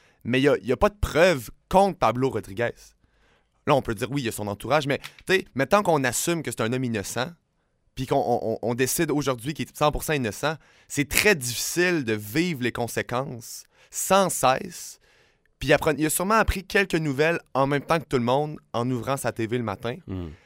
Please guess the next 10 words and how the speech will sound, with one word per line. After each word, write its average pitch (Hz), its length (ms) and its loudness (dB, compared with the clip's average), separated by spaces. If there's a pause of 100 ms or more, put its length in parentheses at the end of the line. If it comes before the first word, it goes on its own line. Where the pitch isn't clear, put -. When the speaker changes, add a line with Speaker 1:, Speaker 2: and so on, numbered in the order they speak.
(120)
Speaker 1:
Ça 123 160 2
doit 170 140 4
être 131 80 0
difficile 127 560 -2
parce - 180 0
que 147 80 0
le 131 60 0
calendrier 160 480 2
de 180 40 -2
l'Avent, 127 320 2